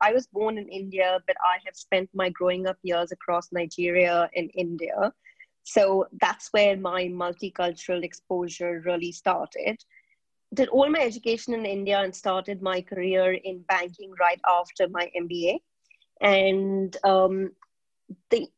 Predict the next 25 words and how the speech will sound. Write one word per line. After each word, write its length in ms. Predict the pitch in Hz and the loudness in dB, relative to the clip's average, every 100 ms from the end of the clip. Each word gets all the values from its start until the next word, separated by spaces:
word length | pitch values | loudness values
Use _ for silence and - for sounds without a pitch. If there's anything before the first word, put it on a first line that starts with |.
| _ | _
reason 520 | 185 196 247 254 302 285 | -2 2 2 4 2 2
for 120 | 285 | 2
getting 300 | 202 202 214 | 4 2 2
into 220 | 208 202 | -2 -4
financial 500 | 214 190 180 180 196 | 0 0 0 -2 -2
services 460 | 196 180 180 190 185 | 2 0 0 -6 -2
in 80 | |
the 80 | 180 | -2
first 300 | 180 180 180 | 0 -2 -2
instance 480 | 190 175 - 180 175 | -4 -6 -4 -6 -2
was 180 | 175 170 - | -2 0 -2
that 100 | - | 0
I 120 | 180 | 0
wanted 280 | 180 185 190 | 2 -2 -4
to 80 | - | -12
create 500 | - 190 180 180 - - | -8 -4 -2 -4 -4 -6
impact. 560 | 175 - 233 - _ _ _ _ - | -2 0 0 0 _ _ _ _ -2
I 80 | 202 | 0
wanted 260 | 202 240 240 | 2 2 0
to 80 | |
make 180 | 220 214 | -2 -2
a 60 | 214 | -2
difference 680 | 196 190 - 208 202 202 - | -2 -4 -2 -2 0 -4 -4
to 180 | 196 | -4
how 640 | 185 - 180 175 180 185 | -4 -4 2 4 4 2